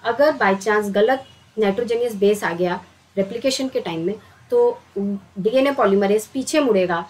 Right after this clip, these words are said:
उस गलत base को काट के हटा देगा, नया सही base लगा देगा।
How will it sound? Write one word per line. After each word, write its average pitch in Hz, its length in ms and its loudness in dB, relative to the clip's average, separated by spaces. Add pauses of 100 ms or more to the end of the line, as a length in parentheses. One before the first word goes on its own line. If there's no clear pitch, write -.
(300)
उस 233 120 -6
गलत 240 300 2
base 240 180 2
को 262 100 -2
काट 196 340 -2
के 254 60 -4
हटा 180 300 -4
देगा, 170 320 -6 (160)
नया 233 280 -2
सही 202 240 -2
base 196 260 -2
लगा 160 220 -8
देगा। 190 260 -20